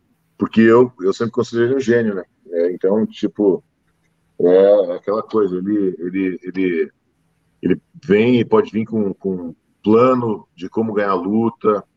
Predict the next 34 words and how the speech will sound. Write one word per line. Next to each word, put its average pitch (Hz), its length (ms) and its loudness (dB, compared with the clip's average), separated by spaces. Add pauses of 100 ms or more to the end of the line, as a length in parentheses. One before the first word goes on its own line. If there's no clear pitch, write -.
(360)
tem 113 100 -2
muito 120 160 -4
conhecimento 117 840 0
e, 104 380 2
não, 104 280 0
e, 101 100 -2
e 92 720 -6
ele 87 140 -10
já, 95 380 2
além 95 300 -2
agora 101 300 4
de 95 80 -8
ter 98 100 -2
a 95 40 -2
bagagem, 98 680 0
né, 104 160 -8 (440)
desse, 101 380 -6
desse 95 320 2
ano 104 180 -2
todo 104 240 4
aí, 110 240 0 (880)
ele 110 360 2
pode 123 300 -4
vir, 117 260 -6
né, 110 220 -8
com, 95 200 -10 (540)
com 107 80 -2
o 104 120 -4
plano 110 360 2
de, 90 200 -10 (360)
de - 120 -20
como 110 200 -4
vencer, 104 540 -4
né, 87 320 -6